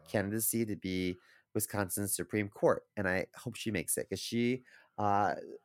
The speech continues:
was so mature. I mean, she, she kinda clipped on him a little bit, but it was never in a disrespectful manner.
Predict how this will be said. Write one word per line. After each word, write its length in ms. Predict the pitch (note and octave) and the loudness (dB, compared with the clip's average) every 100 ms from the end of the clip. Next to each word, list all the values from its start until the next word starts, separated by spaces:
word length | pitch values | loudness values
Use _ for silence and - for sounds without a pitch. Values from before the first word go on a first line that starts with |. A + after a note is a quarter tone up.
| _ - | _ -2
was 540 | A#2 A2 G#2+ G2+ - - | 4 4 4 2 -4 -4
so 920 | - - - D3+ C3 C#3 D3+ E3 E3 _ _ _ - | -6 -4 0 4 6 8 6 4 0 _ _ _ -4
mature. 800 | D3 D#3 - C#3 A2+ G#2 G#2 - - _ | 0 0 2 4 8 8 8 4 -2 _
I 60 | A2+ | -2
mean, 160 | A#2+ A#2 | 0 0
she, 400 | - E3 E3 - | 0 0 0 -2
she 160 | B2+ D#3+ | -6 -6
kinda 340 | E3 F3 E3+ C3+ | -2 0 0 -2
clipped 240 | - C3+ | -2 0
on 100 | C3 | 0
him 100 | B2 | 2
a 60 | A2 | 2
little 160 | G#2+ | 2
bit, 160 | A#2 C3 | 0 2
but 80 | G#2+ | 2
it 40 | |
was 160 | G2+ G2 | 2 0
never 400 | A2 G#2 A#2 A#2 | 2 2 4 2
in 280 | - G#2+ F#2+ | 2 -2 -4
a 100 | F2 | -4
disrespectful 680 | F2+ - F#2+ - F2+ - E2+ | -4 -6 -6 -6 -4 -4 -2
manner. 540 | F2 E2+ F#2+ A#2 | -2 0 2 0